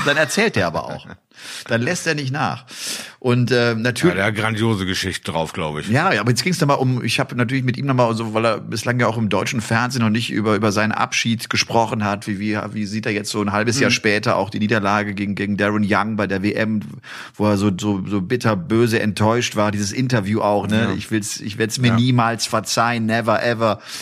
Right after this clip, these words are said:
Speaker 1: Und da sagt er irgendwie auch nochmal so, „Mann, ey, ich, ich, ich wollte echt einen schönen Abgang haben. Ich hatte gehofft, ich überstehe so ein paar Runden. Und wer weiß, wenn so ein Turnier mal läuft und du bist, du gewinnst ein paar Runden, wer weiß, wo auch die Reise dann hingeht.“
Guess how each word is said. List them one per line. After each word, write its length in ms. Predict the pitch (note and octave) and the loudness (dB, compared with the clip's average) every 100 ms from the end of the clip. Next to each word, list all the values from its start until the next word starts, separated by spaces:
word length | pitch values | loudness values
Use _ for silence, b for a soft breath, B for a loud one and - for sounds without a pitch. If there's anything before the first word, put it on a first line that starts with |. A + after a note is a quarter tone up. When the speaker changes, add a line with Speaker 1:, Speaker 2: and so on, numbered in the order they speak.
| B B B B B - | B B B B B -6
Speaker 1:
Und 80 | |
da 80 | G#2+ | -4
sagt 200 | G2 A#2+ | -2 -2
er 60 | G#2+ | 0
irgendwie 160 | A2 | 0
auch 40 | A2 | 0
nochmal 280 | A2+ A2+ G#2+ | 0 0 2
so, 180 | A2 | 0
„Mann, 240 | G#2 A2+ A#2 | 0 0 0
ey, 80 | G2 | -4
ich, 180 | F#2+ | -4
ich, 200 | G#2+ G#2 - | -6 -6 -8
ich 160 | G#2 | -4
wollte 320 | G#2 A#2+ B2 A2+ | 0 2 2 2
echt 180 | A#2 | 2
einen 100 | A#2+ | 0
schönen 240 | - A2+ A2+ | 2 2 2
Abgang 360 | A2+ - A2 F#2 | 0 0 0 0
haben. 120 | F#2 | 0
Ich 80 | A2 | 0
hatte 180 | A2 | 0
gehofft, 480 | A#2 G#2+ B2+ C3+ - | 0 2 2 0 -2
ich 200 | A2+ - - | -6 -6 -4
überstehe 500 | A#2 A#2 - A#2+ B2 | -2 0 2 0 2
so 80 | A#2+ | 0
ein 140 | G#2 | 0
paar 220 | G#2+ G#2 | 2 2
Runden. 340 | F#2 G#2 G#2 G#2 | 2 0 0 0
Und 160 | G#2 | 0
wer 120 | A2+ G2 | 2 2
weiß, 460 | G#2+ B2 A#2 - A#2 | 2 0 -2 -4 -4
wenn 140 | A2 | -2
so 100 | A#2+ | 0
ein 40 | |
Turnier 260 | A2+ A#2+ B2 | 0 0 2
mal 160 | C3 A#2 | 2 2
läuft 400 | A2 A#2+ B2+ B2+ | 4 4 2 0
und 80 | |
du 120 | G#2+ G#2 | 0 0
bist, 320 | B2 - A2 | 0 -2 -2
du 120 | A2+ | 0
gewinnst 520 | A2 G#2 C3 C3 C#3 | 0 2 0 -2 -4
ein 100 | A#2+ | -2
paar 140 | A2+ A2 | 2 2
Runden, 220 | A#2 A#2 | 2 2
wer 100 | A2+ | 2
weiß, 240 | C3+ D#3 | 2 0
wo 60 | A2+ | -2
auch 100 | G#2+ | 0
die 180 | A2 G2 | 0 0
Reise 340 | G2+ A2 A#2 | 2 2 2
dann 140 | A2+ | 2
hingeht.“ 480 | G#2+ C#3+ E2+ D#2+ - | 2 2 -2 -4 -6